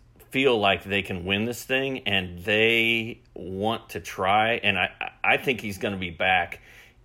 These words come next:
if not for the start of the restart, at least by the playoffs. And,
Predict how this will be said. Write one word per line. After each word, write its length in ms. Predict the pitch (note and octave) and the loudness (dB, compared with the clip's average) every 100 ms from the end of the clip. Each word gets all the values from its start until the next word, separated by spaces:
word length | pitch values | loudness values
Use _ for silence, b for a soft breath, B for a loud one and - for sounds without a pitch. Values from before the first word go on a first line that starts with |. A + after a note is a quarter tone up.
| - | 0
if 220 | D3+ D#3 | 0 2
not 260 | C3+ B2 - | 2 2 0
for 120 | G#2+ | -8
the 100 | F#2+ | -8
start 480 | - A2 G2+ G2 - _ _ _ | 2 4 4 0 -12 _ _ _
of 140 | G2 F#2 | -6 -4
the 80 | F#2 | -4
restart, 720 | A2 C#3 - F#2 F2 E2+ F#2+ | -2 -2 -2 -2 -2 -2 -4
at 180 | G2 | -4
least 320 | G#2 A2+ - - | -4 -4 -6 -4
by 160 | F#2+ | -2
the 80 | D#2+ | -2
playoffs. 640 | D#2+ F#2 D#2 D2+ C2+ - - | -8 -8 -6 -6 -8 -12 -10
And, 300 | F#2 F2 E2+ | -8 -8 -12